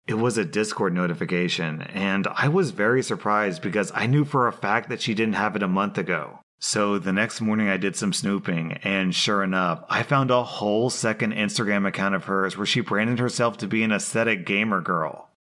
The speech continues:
She had never told me anything about this, and I couldn't find any of her friends following her on that account either. So I texted her on a fake account, and we talked for a bit until she became flirty.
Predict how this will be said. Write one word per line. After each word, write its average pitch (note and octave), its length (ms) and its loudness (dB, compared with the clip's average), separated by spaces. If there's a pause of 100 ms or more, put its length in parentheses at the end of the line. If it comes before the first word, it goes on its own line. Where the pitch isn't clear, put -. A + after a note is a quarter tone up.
(100)
She - 240 0
had C#3 100 2
never D3+ 240 2
told G3 200 2
me F3 160 2
anything C#3+ 320 4
about A2+ 340 2
this, - 460 -6
and G#2+ 280 0
I G2+ 120 -2
couldn't C#3 240 2
find C#3+ 240 2
any A#2+ 180 0
of B2+ 60 0
her A#2 100 2
friends A#2 340 -2
following A2 360 0
her A2 160 0
on G#2+ 100 2
that G2+ 160 4
account G#2 320 -2
either. E2+ 480 -2 (200)
So A2 380 0
I G2+ 140 -4
texted G#2+ 460 -2
her G2+ 120 0
on G2 140 2
a F#2 60 0
fake G2 260 -2
account, F2+ 680 -4
and G2 300 -4
we G#2 120 0
talked G#2 320 -2
for - 160 -2
a A2+ 60 0
bit A2+ 180 0
until A2+ 300 -2
she - 160 -2
became G2 420 -2
flirty. F#2+ 720 -4